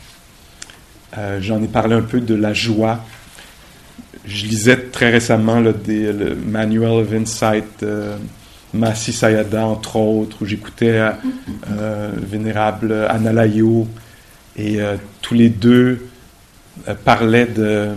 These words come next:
de, il y, il y en a plusieurs formes de joie dans la pratique, mais de la, de la joie particulière de,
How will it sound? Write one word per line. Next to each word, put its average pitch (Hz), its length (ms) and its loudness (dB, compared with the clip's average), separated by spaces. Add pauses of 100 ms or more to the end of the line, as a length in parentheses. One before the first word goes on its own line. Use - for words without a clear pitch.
(1300)
de, 101 400 -6 (1160)
il 117 80 -8
y, - 80 -10 (100)
il 117 60 -16
y 107 40 -10
en 104 60 -10
a 101 40 -10
plusieurs 113 500 4
formes 117 280 2
de 113 100 4
joie 117 400 4
dans 107 160 -4
la 104 120 -2
pratique, 117 420 -2
mais 110 240 0
de 104 120 -2
la, 104 240 0 (180)
de 110 120 -6
la 104 160 -4
joie 110 400 2
particulière 117 920 0
de, 104 340 -4